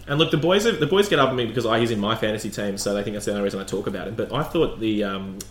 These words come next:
they really looked like they missed having Ma'a Nonu out there, uh, last week. I think he made a big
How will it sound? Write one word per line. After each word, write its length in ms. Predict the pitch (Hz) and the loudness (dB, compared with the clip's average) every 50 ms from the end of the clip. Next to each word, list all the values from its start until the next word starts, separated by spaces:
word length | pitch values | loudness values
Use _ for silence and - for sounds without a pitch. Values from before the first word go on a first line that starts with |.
| - - | -10 -6
they 160 | 113 107 101 | -4 -2 -2
really 240 | 104 113 120 120 113 | 0 0 2 2 0
looked 420 | 104 101 107 107 104 - - - | 0 -2 -2 -4 -4 -6 -8 -6
like 180 | 113 104 123 - | -6 -6 -4 -4
they 140 | 104 98 98 | -4 -4 -4
missed 300 | 101 107 127 - - 131 | -4 -4 -6 -6 -4 -4
having 200 | 117 107 101 101 | -4 -4 -4 -4
Ma'a 280 | 101 98 92 95 95 98 | -6 -6 -6 -8 -8 -8
Nonu 260 | 98 98 98 98 92 | -6 -6 -6 -6 -6
out 180 | 98 98 - | -6 -8 -6
there, 300 | 104 95 90 87 - - | -6 -6 -6 -8 -10 -12
uh, 200 | 92 95 90 87 | -12 -12 -10 -10
last 280 | 87 90 92 95 - - | -10 -10 -10 -10 -8 -8
week. 240 | 101 90 92 - - - | -8 -8 -8 -10 -14 -14
I 60 | 110 107 | -12 -8
think 160 | - 131 123 | -6 -4 -4
he 60 | 120 | -2
made 160 | 107 104 101 | -2 -2 -2
a 40 | 95 | -2
big 360 | - 110 113 113 107 98 - | -2 -2 -2 -2 -4 -6 -12